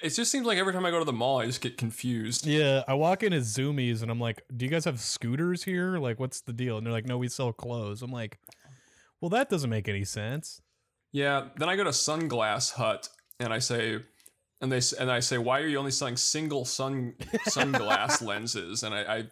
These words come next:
Speaker 1: I say, "Oh, this isn't Sunglasses Hut. It's just, there's only one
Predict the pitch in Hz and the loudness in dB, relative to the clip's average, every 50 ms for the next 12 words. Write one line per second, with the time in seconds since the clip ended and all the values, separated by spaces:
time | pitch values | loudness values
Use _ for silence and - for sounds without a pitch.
0 | - 127 120 120 - 120 107 120 127 123 127 123 - 143 123 123 117 117 - 127 | -6 -4 -2 -2 0 -2 0 0 0 0 0 0 -2 -2 -2 -2 -2 -2 -2 -2
1 | 117 110 107 107 107 104 107 107 117 117 - 110 92 107 - - - - - - | -4 -4 -4 -4 -2 0 0 0 0 -2 -4 -6 -6 -8 -6 -6 -6 -8 -8 -10
2 | - 123 110 - - - 113 117 - - - - 120 113 120 110 104 101 98 104 | -14 -16 -12 -12 -10 -10 -8 -8 -8 -10 -10 -10 -12 -12 -10 -10 -12 -12 -12 -12
3 | 104 - - - 127 123 | -12 -12 -12 -12 -14 -14